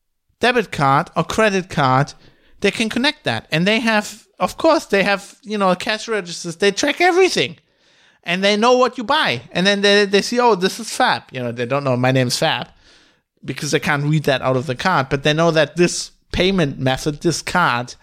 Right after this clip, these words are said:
this, this guy or gal, and they can probably figure out I'm a guy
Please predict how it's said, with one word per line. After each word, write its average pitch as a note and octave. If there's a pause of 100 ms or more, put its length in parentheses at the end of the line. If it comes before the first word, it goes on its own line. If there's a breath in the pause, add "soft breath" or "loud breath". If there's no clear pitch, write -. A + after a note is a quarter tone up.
(500 soft breath)
this, D#3+
this D#3
guy D#3+
or C3+
gal, C#3+
and C3
they B2+
can C#3
probably C#3
figure C#3
out C3+
I'm C3
a B2+
guy D3